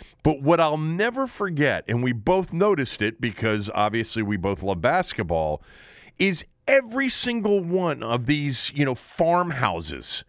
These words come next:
had a hoop up in the driveway or had a hoop up somewhere. Y-, you know, basketball is such a religion in Indiana. And it's so much different when you think about, you know, basketball, I think people really have this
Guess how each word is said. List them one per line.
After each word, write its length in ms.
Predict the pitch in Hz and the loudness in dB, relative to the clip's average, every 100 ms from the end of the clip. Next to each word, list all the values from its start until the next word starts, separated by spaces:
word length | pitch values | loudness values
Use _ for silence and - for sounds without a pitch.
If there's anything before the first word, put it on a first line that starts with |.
| _ | _
had 240 | - 208 | 2 4
a 120 | 214 - | 4 2
hoop 260 | 262 285 175 | 0 0 0
up 220 | 135 165 | 0 0
in 80 | 165 | 0
the 60 | |
driveway 680 | 151 180 214 214 139 85 - - - | 2 2 2 0 0 -4 -6 -16 -4
or 120 | - | 0
had 180 | 147 202 | 2 2
a 60 | 196 | 2
hoop 220 | 240 214 | 0 0
up 160 | 214 - | -2 -2
somewhere. 600 | - 226 214 101 - - _ _ _ _ _ - | -2 0 0 -4 -8 -18 _ _ _ _ _ -6
Y-, 80 | 175 | -2
you 60 | 180 | 2
know, 80 | 175 | 2
basketball 760 | 139 208 233 - 214 185 175 | 2 0 0 -2 0 2 2
is 160 | 156 160 | 0 -2
such 440 | - - 214 226 226 | -2 -4 -4 -4 -2
a 60 | |
religion 1040 | 196 160 139 135 156 208 180 135 82 64 - _ - - | 0 0 0 -2 -2 -2 -2 -2 -4 -6 -20 _ -20 -6
in 160 | - 160 | 0 2
Indiana. 720 | 170 160 151 151 156 107 62 - - - | 2 0 0 0 -2 -4 -8 -14 -20 -4
And 140 | 185 208 | 0 0
it's 140 | - | 0
so 220 | - 247 | -2 0
much 380 | 285 320 - - | 0 -2 -4 -4
different 460 | 127 262 - 190 - | 0 0 0 -2 0
when 100 | 135 | -2
you 100 | 135 | -2
think 240 | - 220 | -2 -2
about, 260 | 208 165 147 | 2 2 2
you 80 | 165 | -2
know, 60 | |
basketball, 800 | - 247 311 - 170 139 131 123 - - - | 0 0 0 -2 0 2 2 0 -6 -20 -10
I 60 | - | -6
think 260 | - 294 - | -2 -2 -2
people 360 | 247 190 165 | -6 -2 -2
really 480 | 135 139 147 151 143 | 0 0 0 0 0
have 440 | 120 120 120 110 | 2 0 0 -2
this 580 | 95 110 104 - - - | 0 0 0 -4 -6 -6